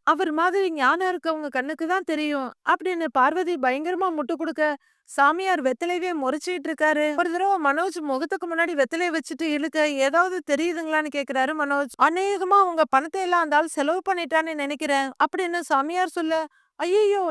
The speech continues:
என்ன சொல்றீங்க?" அப்படின்னு மனோஜ் பதற, "அதனாலதான் பணத்தை இதுல காட்டவே மாட்டேங்குது" அப்படின்னு சாமியார் சொல்ல, முத்து சிரிக்க ஆரம்பிக்க, அப்படியே லைட்டா மீனா அடுத்து ஸ்ருதின்னு சிரிக்க ஆரம்பிக்கிறாங்க.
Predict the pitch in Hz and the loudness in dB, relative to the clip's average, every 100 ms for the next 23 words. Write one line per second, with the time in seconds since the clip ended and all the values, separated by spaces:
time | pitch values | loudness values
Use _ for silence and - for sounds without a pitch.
0 | 277 302 392 403 403 370 359 320 269 233 | -2 -4 -4 -2 -2 -2 -4 -4 -6 -2
1 | 254 339 370 359 339 277 254 339 359 - | -2 0 -2 -2 -2 0 2 0 0 0
2 | 320 302 294 285 269 311 359 349 359 359 | 0 2 2 2 0 0 0 2 0 0
3 | 269 269 370 349 311 285 - 262 349 359 | 0 0 -2 -2 -2 0 4 4 2 -2
4 | 339 285 285 294 285 254 277 - 294 330 | 2 2 2 -2 -2 -2 -2 0 0 2
5 | 349 339 - 269 311 359 349 349 320 302 | 0 -4 0 0 2 -2 -2 -2 0 0
6 | 294 254 262 359 370 330 320 349 339 320 | 0 -2 -4 -4 -4 -4 -4 0 2 0
7 | 311 311 311 294 _ _ _ 240 269 311 | -4 0 0 -2 _ _ _ -2 0 0
8 | 370 349 294 294 339 311 277 320 330 311 | 0 2 2 2 0 2 0 0 0 0
9 | 294 339 302 285 277 349 349 311 294 330 | -2 -4 -4 -6 -6 -4 -4 -4 -2 0
10 | 320 311 294 311 302 294 | 0 -2 -2 0 0 0